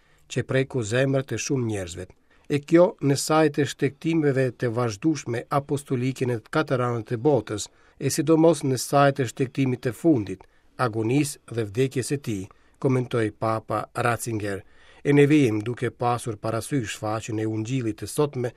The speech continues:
kujtoi se Gjon Pali dytë deshi t'i përngjante Gjonit, apostullit të dashur të Krishtit, duke bërë bir i Virgjes Mari të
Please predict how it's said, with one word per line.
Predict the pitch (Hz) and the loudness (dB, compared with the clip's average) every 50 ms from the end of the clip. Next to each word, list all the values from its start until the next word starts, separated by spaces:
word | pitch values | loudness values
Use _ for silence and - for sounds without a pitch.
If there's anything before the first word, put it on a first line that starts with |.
| _ _ - - - - _ _ | _ _ -20 -20 -20 -20 _ _
kujtoi | - 151 147 190 180 180 | -2 0 2 4 4 2
se | - - - 160 143 135 - | 2 2 2 4 4 2 0
Gjon | - 131 120 156 165 156 143 - | -4 0 4 4 4 4 2 0
Pali | - 139 139 139 143 | 0 0 2 0 0
dytë | 131 110 113 110 107 _ _ _ _ _ _ _ _ - | -2 -4 -6 -6 -8 _ _ _ _ _ _ _ _ -2
deshi | 123 139 147 139 - 185 | 0 2 2 2 0 -4
t'i | 151 - 139 127 | -4 -4 -4 -4
përngjante | - 135 123 123 120 113 123 120 117 120 117 - 127 123 120 - - - | -4 -2 -2 -2 -2 0 -2 -2 -2 -4 -4 -4 -4 -4 -4 -4 -8 -10
Gjonit, | 120 110 131 131 107 92 87 90 90 - - _ _ _ _ _ _ - | -2 2 2 2 2 0 -4 -8 -10 -14 -18 _ _ _ _ _ _ -4
apostullit | - 123 - _ - 156 165 160 - - 170 160 156 147 147 | -4 -4 -4 _ 2 2 2 2 0 -2 -2 -2 -2 -2 -2
të | 147 147 123 | -2 -2 0
dashur | 127 123 123 127 - - 135 117 | 2 0 0 0 -2 -4 -6 -6
të | - 127 117 | -6 -6 -4
Krishtit, | - 127 104 98 92 - - 110 - _ - _ _ _ _ _ - | -2 -4 -4 -4 -6 -10 -12 -14 -14 _ -20 _ _ _ _ _ 0
duke | 160 170 - - 180 143 | 0 2 4 4 4 6
bërë | 156 160 147 139 - - | 6 6 6 6 2 -4
bir | 151 117 104 120 147 160 180 180 202 - - | -10 -10 -8 -6 -2 0 0 0 0 -2 -2
i | 147 139 131 | -2 -2 0
Virgjes | 110 117 135 160 151 143 151 143 - | 2 2 2 4 4 2 0 -2 0
Mari | 156 139 139 127 117 123 127 139 | 0 0 0 0 0 0 -2 -4
të | 143 _ - 131 113 | -4 _ -6 -8 -6